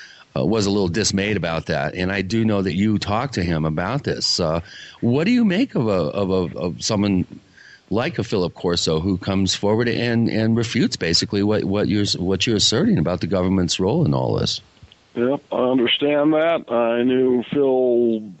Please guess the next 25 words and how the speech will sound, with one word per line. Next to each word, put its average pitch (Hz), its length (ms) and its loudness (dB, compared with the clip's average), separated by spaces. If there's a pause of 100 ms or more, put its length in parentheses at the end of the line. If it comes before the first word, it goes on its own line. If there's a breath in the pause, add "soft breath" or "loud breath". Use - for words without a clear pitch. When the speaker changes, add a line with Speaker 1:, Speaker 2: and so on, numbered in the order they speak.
Speaker 2:
before, 147 500 0
during, 139 440 2
and 123 100 2
after 147 540 0
the 127 320 4
book 120 280 -4
coming 143 400 2
out. 151 340 0 (100)
I 117 220 2
was 113 300 2
with 135 220 0
him, 127 520 2
uh, 113 380 2 (140)
two 151 160 2
weeks 147 280 2 (100)
before 143 320 0
he 143 60 4
died, 131 580 0 (560 loud breath)
uh, 98 600 0
to 117 640 4
address 131 300 0 (100)
some 143 180 4
of 131 100 2
these 131 280 2
issues. 156 520 2